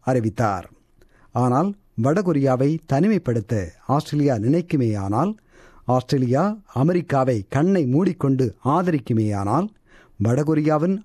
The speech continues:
அணுகுண்டு இலக்கில் ஆஸ்திரேலியா இருக்கும் என்று வடகொரியாவின் வெளியுறவுத்துறை அறிவிப்பாளர் எச்சரித்தார். வடகொரியா நாடு அணுகுண்டு சோதனை நடத்தும் என்று யூகங்கள் வலுத்து வரும் நிலையில், அதற்கு அமெரிக்கா பதிலடி தரும் என்ற யூகங்களும் வலுத்து வரும் பின்னணியில்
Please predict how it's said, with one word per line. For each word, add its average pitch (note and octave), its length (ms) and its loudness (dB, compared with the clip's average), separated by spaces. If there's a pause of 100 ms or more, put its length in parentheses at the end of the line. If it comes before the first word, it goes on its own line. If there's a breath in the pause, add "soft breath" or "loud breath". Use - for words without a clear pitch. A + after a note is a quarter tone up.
அணுகுண்டு F#3 540 2
இலக்கில் B2 460 -2 (260)
ஆஸ்திரேலியா D#3+ 600 0
இருக்கும் A#2+ 380 0
என்று A2 200 0 (520 soft breath)
வடகொரியாவின் D3 720 2
வெளியுறவுத்துறை C3+ 720 0
அறிவிப்பாளர் A#2+ 640 0
எச்சரித்தார். A#2 720 0 (840 soft breath)
வடகொரியா D3 520 2
நாடு B2 320 2 (440 soft breath)
அணுகுண்டு G3 440 2
சோதனை D3 360 0
நடத்தும் C3+ 420 0
என்று A#2+ 260 0
யூகங்கள் C#3 520 0
வலுத்து D#3+ 360 0
வரும் A#2+ 220 2
நிலையில், B2+ 340 0 (440 soft breath)
அதற்கு E3+ 500 -2
அமெரிக்கா D#3+ 420 0 (160)
பதிலடி E3+ 480 0
தரும் E3 320 0
என்ற D#3 140 2 (100)
யூகங்களும் C#3+ 520 2
வலுத்து C#3 300 0
வரும் C3+ 260 0
பின்னணியில் B2 500 0